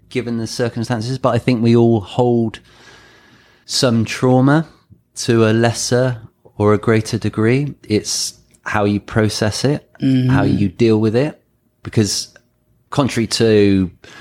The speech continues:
Speaker 1: popular belief, it will always be there. But it's really how you identify with it, how you manage it. Yeah, I, I, I have difficult points.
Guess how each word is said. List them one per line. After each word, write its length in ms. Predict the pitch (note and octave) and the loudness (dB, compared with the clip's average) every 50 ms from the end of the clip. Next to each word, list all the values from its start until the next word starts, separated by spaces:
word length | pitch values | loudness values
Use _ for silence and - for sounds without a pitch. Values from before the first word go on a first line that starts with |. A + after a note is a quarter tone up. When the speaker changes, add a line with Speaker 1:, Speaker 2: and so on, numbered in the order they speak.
| - - - _ _ _ | -20 -20 -20 _ _ _
Speaker 1:
popular 440 | - - A#2+ - - - A#2+ G#2+ G2 | -4 -4 -4 -2 0 0 2 2 2
belief, 480 | F2 - G2 G2 G#2 A#2 A#2+ - - - - | 0 0 0 2 0 0 -2 -6 -10 -6 -2
it 220 | G#2+ A2 G#2+ - | -2 -2 -2 0
will 180 | B2+ B2 A#2 A2 | 0 0 2 2
always 300 | G2+ F#2 F#2 F2+ F2 - | 2 2 2 0 -2 -2
be 180 | - F#2 F2+ F2 | -2 -2 -2 -2
there. 240 | E2+ E2 D#2 - - - _ _ _ _ _ _ - _ _ _ _ _ | -2 -4 -6 -8 -14 -20 _ _ _ _ _ _ -20 _ _ _ _ _
But 140 | - A#2+ A2 | -2 0 2
it's 380 | G#2+ G#2 - - - - - - | 2 0 -2 -6 -8 -8 -6 -2
really 300 | A2+ A2+ G#2+ G#2 G#2 G2+ | 0 2 2 2 2 0
how 300 | F2+ F2+ G2 G2 G2 F#2+ | 0 0 0 0 0 0
you 680 | F#2+ F#2 F#2 G2 G2+ G2+ G2 G2 G2 G2 F#2+ F#2+ F2 - - _ _ _ _ | -2 -2 -2 -2 -2 0 0 0 0 -2 -2 -4 -6 -10 -16 _ _ _ _
identify 640 | F#2 F#2+ F#2+ - G2 F#2+ F#2 - - - - G2 F#2 F#2 | -2 -2 0 0 0 -2 -2 -4 -6 -6 -4 -2 -2 0
with 160 | F#2 F2+ F2 | -2 0 0
it, 260 | F#2+ F#2 - - - _ _ | 0 0 0 -4 -8 _ _
how 180 | - - F#2+ F#2 | -6 -2 0 2
you 160 | F#2 F#2 F#2 | 2 4 4
manage 340 | F#2+ F2+ F2 F2 F2 - E2 | 4 4 4 2 2 2 0
it. 220 | E2 D#2 - _ _ _ _ _ _ _ _ _ _ _ _ _ _ _ _ _ | -2 -2 -4 _ _ _ _ _ _ _ _ _ _ _ _ _ _ _ _ _
Yeah, 300 | A#2+ B2 B2 A2 F2+ D#2+ | 0 2 2 2 2 0
I, 140 | D2 F#2+ G2+ G#2 - | 0 0 0 -2 -2
I, 200 | - - F2+ - - _ _ - - | -6 -10 -12 -12 -14 _ _ -16 -6
I 60 | - F#2+ | -4 -4
have 320 | F2 F2+ G2 F2 - - - _ _ | -2 -2 -2 -4 -6 -12 -20 _ _
difficult 480 | G#2 F#2+ - - - - F#2 - - _ _ _ _ _ _ _ - | -4 -4 -4 -6 -8 -8 -8 -8 -10 _ _ _ _ _ _ _ -6
points. 880 | - A#2+ G#2 F#2 G2 A#2 C3 - - - - - - - - - _ | -4 -2 0 0 -2 -4 -6 -10 -12 -12 -12 -12 -14 -16 -20 -20 _